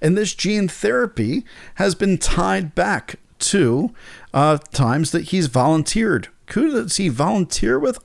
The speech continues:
Oh, that's right. The Obama Foundation. Interesting. Oh, and who's he taking photos with? Oh, that's right. President Obama.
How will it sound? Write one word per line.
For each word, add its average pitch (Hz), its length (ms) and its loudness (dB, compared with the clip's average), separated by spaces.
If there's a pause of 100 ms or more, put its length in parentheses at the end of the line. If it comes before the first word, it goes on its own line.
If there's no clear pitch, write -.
Oh, 160 640 -4
that's 127 300 -2
right. 117 500 0 (440)
The 123 140 2
Obama 196 800 0
Foundation. 123 1300 0 (280)
Interesting. 180 880 -2 (440)
Oh, 208 320 0
and 165 200 0 (180)
who's 147 260 2
he 170 160 0
taking 175 420 -2
photos 170 500 0
with? 269 300 -2 (500)
Oh, 127 240 2
that's 123 280 0
right. 147 280 0 (280)
President 117 680 -2 (200)
Obama. 180 1000 0